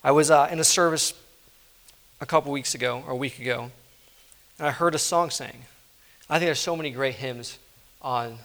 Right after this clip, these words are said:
the subject of joy. But he, one song was saying, it's called, "It's Calm in the Storm," and it's by Mac Lynch. And one of these lines, um, jumped out to me, but I'll go and read the whole verse.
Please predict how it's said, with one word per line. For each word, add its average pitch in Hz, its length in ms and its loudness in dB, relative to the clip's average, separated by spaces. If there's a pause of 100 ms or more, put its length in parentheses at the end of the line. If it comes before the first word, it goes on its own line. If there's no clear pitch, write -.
the 135 80 -16
subject 127 400 -8
of 110 80 -18
joy. - 300 -18 (1400)
But 139 120 -2
he, 180 360 -4 (320)
one 165 220 2
song 160 220 2
was 151 120 -2
saying, 156 180 -2
it's 143 160 -2
called, 139 260 8
"It's - 60 0
Calm 185 340 6
in 180 60 -2
the 160 60 -2
Storm," 147 380 -2
and 147 240 -16
it's 127 100 -12
by 131 140 -2
Mac 123 360 -10
Lynch. - 420 -16 (1500)
And 139 280 -4
one 165 100 2
of 170 40 2
these 151 160 -2
lines, 139 480 2 (520)
um, 120 220 -8
jumped 135 300 -4
out 120 180 0
to 120 100 -10
me, 113 100 -12
but 123 80 -2
I'll 139 120 6
go 143 100 -2
and 127 120 -4
read 127 160 -6
the 123 100 -2
whole 120 180 -4
verse. 117 420 -10